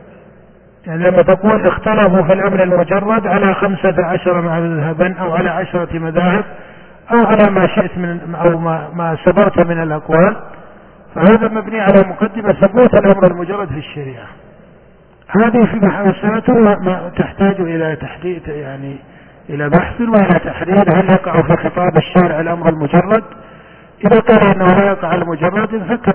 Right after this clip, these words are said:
المسألة عن وجودها. أم أن خطاب الشارع باعتباره جملة مرتبة،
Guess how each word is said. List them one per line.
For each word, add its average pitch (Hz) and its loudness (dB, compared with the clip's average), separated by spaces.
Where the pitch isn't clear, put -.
المسألة 180 -2
عن 180 -6
وجودها. 151 -2
أم 202 2
أن 214 2
خطاب 196 0
الشارع 185 4
باعتباره 170 0
جملة 185 0
مرتبة، 165 0